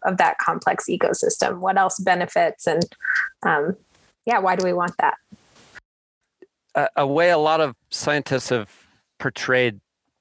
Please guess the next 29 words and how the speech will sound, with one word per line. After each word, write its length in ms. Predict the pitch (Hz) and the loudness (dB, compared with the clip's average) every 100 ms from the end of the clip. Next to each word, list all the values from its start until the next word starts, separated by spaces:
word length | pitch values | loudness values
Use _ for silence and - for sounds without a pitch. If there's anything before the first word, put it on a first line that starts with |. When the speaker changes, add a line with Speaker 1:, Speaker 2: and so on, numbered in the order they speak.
| _ - | _ -16
Speaker 2:
the 260 | - 123 - | -2 -2 0
influence 500 | 123 - 131 117 - | -4 -2 -4 -4 -6
of 120 | 104 | -4
beavers 300 | 110 104 101 | -2 -2 -4
on 100 | 101 | -6
these 140 | 104 | -6
systems 420 | - 107 113 107 101 | -6 -4 -4 -4 -4
is 120 | 104 | -4
as 120 | 107 | -2
a 100 | 110 | -2
positive 560 | - 107 113 104 104 95 - | -2 -2 -2 -2 -4 -4 -6
feedback 480 | 101 87 90 - | -6 -4 -4 -4
loop. 360 | - 50 - - - _ - - - _ _ _ - | -8 -8 -8 -12 -20 _ -20 -20 -20 _ _ _ -6
Um, 400 | 101 92 95 90 - - - | -2 0 -2 -6 -18 -10 -6
and 160 | 110 | -2
I 120 | 110 | -2
call, 340 | - 113 117 110 | -2 0 2 2
I 120 | 113 | -2
think 180 | - 110 | -2 -4
of 100 | 107 | -2
it 60 | 104 | -2
as 120 | 98 | -2
a 60 | 101 | -4
biological 800 | - 101 104 98 101 104 - 101 | -2 0 2 2 0 -2 -6 -8
engine 540 | 110 95 98 92 87 90 - - | -4 -4 -4 -6 -10 -14 -16 -8
that's 260 | 92 - - | -6 -6 -10
driving 720 | - 95 92 95 95 87 90 - - - | -8 -4 0 0 -2 -6 -8 -14 -20 -20
the, 540 | - - - 95 50 - - - _ _ _ _ _ | -20 -18 -8 -6 -6 -8 -14 -20 _ _ _ _ _
the, 300 | - 90 - | -6 -4 -4